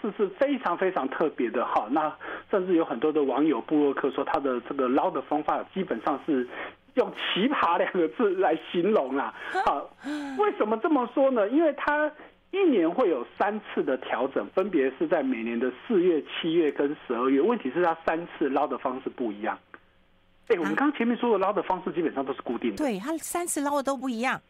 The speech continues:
Speaker 1: 对，这就是很神奇的地方了。好，它四月份的时候怎么捞呢？它是预估四月到七月这四个月份当中，有可能会配息的公司，它把它捞出来。就是第一，
Speaker 2: 嗯。
Speaker 1: 第一次捞，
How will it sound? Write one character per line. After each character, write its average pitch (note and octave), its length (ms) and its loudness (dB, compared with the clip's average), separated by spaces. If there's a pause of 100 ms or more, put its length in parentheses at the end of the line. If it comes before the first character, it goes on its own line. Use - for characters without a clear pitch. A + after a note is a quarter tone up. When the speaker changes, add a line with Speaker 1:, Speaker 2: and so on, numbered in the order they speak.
(100)
Speaker 1:
对， C#4+ 500 2
这 F4+ 180 0
就 D#4+ 140 2
是 - 120 0
很 E3+ 240 0
神 F#3+ 260 2
奇 - 80 -4
的 E3 140 2
地 F3+ 180 0
方 D3+ 260 0
了。 A2+ 160 0 (560)
好， - 300 0 (120)
它 D4 120 0 (140)
四 G#4 140 4
月 D#4 160 6
份 A#3 180 0
的 F#3+ 100 4
时 - 80 0
候 G3 80 4
怎 C3+ 140 -4
么 A#2+ 100 -2
捞 C#3+ 220 4
呢？ A#2+ 300 -2
它 - 200 0
是 G#3+ 80 -2
预 A3 200 0
估 F#3+ 220 0 (180)
四 C#4+ 160 4
月 A#3 180 4
到 E3+ 220 2
七 - 340 -6
月 E3 240 4 (460)
这 A3 220 2 (280)
四 B3 140 0
个 F3 120 4
月 G3 160 4
份 D#3+ 240 0
当 D#3 160 0
中， D#3+ 120 2
有 D3+ 160 4
可 F3 120 -2
能 C3 100 0
会 E3 120 2
配 F3 220 0
息 - 120 -6
的 A#2+ 80 2
公 C3 220 -2
司， - 80 -2
它 C#3 220 0
把 - 160 -4
它 - 40 -2
捞 A#2+ 200 0
出 - 180 -4
来。 G2+ 180 -6 (2000)
就 G#3 80 2
是 F3 120 2
第 F3 160 4
一， - 20 2
Speaker 2:
嗯。 E3+ 60 -2 (100)
Speaker 1:
第 F#3+ 100 2
一 F3 100 2
次 F3 120 2
捞， B2+ 260 0